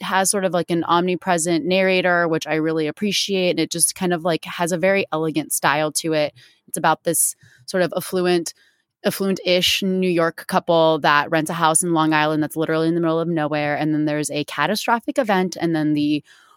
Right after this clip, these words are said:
older Black people who own the home come and wanna stay there while they're staying there. And you think it's about one thing, but it's definitely, it doesn't go any way you would expect. And don't read it at night because I freaked myself out. So there's that.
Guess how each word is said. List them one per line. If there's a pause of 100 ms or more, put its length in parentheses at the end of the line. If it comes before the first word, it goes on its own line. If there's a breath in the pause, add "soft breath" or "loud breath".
(120)
older (360)
Black
people
who
own
the
home
come
and
wanna
stay
there
while
they're
staying
there. (500 soft breath)
And
you
think
it's
about
one
thing,
but
it's
definitely,
it
doesn't
go
any
way
you
would
expect.
And
don't
read
it
at
night
because
I
freaked
myself
out. (100)
So (160)
there's
that.